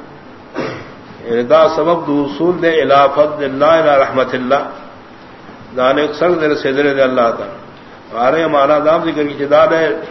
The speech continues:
اخلاص فی دار صراط مستقیم، ہما بانے بیان دے دے، ہر کچھ چیز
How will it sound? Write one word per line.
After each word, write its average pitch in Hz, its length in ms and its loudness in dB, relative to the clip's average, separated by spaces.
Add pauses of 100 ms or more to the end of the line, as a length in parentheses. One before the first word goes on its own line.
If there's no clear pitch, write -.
(100)
اخلاص 156 340 2
فی 151 60 -6
دار 151 220 4 (140)
صراط 147 260 2
مستقیم، 170 600 -2
ہما 156 220 2
بانے 151 260 2
بیان 143 300 4
دے 151 240 -4
دے، 160 80 -4
ہر 147 300 2
کچھ 165 120 -8
چیز 143 160 -4